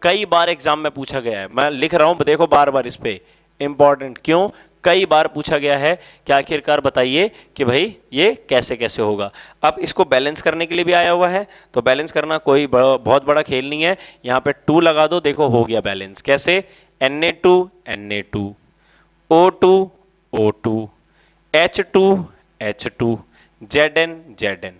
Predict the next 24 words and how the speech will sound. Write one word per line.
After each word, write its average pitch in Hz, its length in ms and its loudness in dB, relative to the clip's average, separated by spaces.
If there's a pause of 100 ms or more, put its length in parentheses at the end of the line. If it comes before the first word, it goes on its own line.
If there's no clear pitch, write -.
(160)
हो 107 100 -6
गया 123 140 0
balance, 131 380 -2
बस 135 140 -4
आगे 120 200 -2
टू 117 140 -6
लगाना 104 340 -8
था, 117 160 -18 (380)
ठीक 175 140 2
है। 156 120 0 (260)
तो 170 60 0
ये 170 280 2
reaction 175 420 -4 (120)
कई 226 240 2
बार 190 200 2
पूछी 156 320 -8
गई 117 180 -6
है, 104 180 -14
तो - 160 -12
इसलिए 180 340 -2
मैंने 175 220 -2
इसी - 260 -6
reaction 143 380 -4
को 185 160 -2